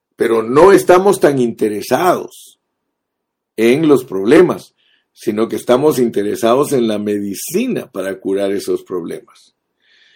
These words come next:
Mira cómo dice el versículo diez, y con eso vamos a entender el primer punto. "Os ruego,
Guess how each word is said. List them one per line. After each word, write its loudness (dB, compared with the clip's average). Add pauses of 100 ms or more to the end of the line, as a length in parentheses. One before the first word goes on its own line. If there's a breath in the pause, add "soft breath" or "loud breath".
(340)
Mira 4
cómo 6
dice 6
el 4
versículo 2
diez, -6 (180)
y -10
con -4
eso 2
vamos 0
a -4 (1600)
entender 2
el 4
primer -2
punto. -6 (1300)
"Os 2
ruego, 6